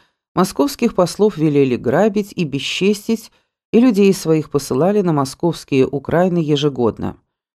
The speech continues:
Но Турский людей своих к Астрахани не посылал, и нагаи принуждены были подчиниться Москве.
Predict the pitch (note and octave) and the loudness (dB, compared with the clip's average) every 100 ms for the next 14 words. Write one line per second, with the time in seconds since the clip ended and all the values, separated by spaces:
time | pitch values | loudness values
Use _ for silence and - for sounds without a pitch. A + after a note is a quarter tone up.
0 | _ - D3 D3 - F3+ F3+ - - D#3+ | _ -4 0 0 -2 -2 -2 -4 -2 0
1 | D3+ C#3 F3 E3 - D#3 D#3+ D3+ - D3+ | 0 0 -2 -2 0 2 2 -2 -4 0
2 | C#3+ - D3+ - D3+ D#3 D3+ D3 C#3+ D#3 | 0 0 -4 -2 -2 0 0 0 -2 -2
3 | G3 F3+ A#2+ F#2 - _ _ _ _ E3+ | 0 2 2 0 -6 _ _ _ _ 0
4 | D#3+ D3+ D#3+ C4 G#3+ B2 - _ - D3+ | 0 0 2 4 4 2 -2 _ -4 -2
5 | D#3 D3+ G3 C#4+ B3 B3 A#3+ A#3+ F3 - | -2 0 2 2 0 0 0 -2 -2 -2
6 | C#3 C3+ C3+ D#3 C#3+ C#3 - A2+ G#2 | -2 -2 -2 0 0 -2 -6 -6 -6